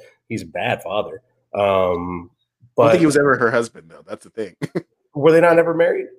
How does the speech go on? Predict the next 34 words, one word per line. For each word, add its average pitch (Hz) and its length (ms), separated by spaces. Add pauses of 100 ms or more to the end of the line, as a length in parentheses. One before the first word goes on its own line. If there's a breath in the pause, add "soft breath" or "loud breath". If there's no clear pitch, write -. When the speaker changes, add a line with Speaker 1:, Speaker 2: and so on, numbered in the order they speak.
(120)
Speaker 2:
I 117 60
don't 131 140
think 135 140
they 123 60
were 113 60
ever 113 160
married. 107 420 (260)
That's 110 140
Speaker 1:
Okay. - 100
Speaker 2:
why 170 80
he 170 60
never 180 180
was 165 140
the 170 80
kid's 170 260 (260)
dad. 147 400
The - 60
kid 165 140
didn't 180 120
even 190 100
know 208 120
he 190 80
was 143 100
his 117 140
dad. 98 260 (800)
Speaker 1:
Well, 170 120
the 156 60
kid 190 220
didn't 131 160
know, 95 120
but 104 120
he 160 160
knew. - 240 (260)
Speaker 2:
Yeah. - 220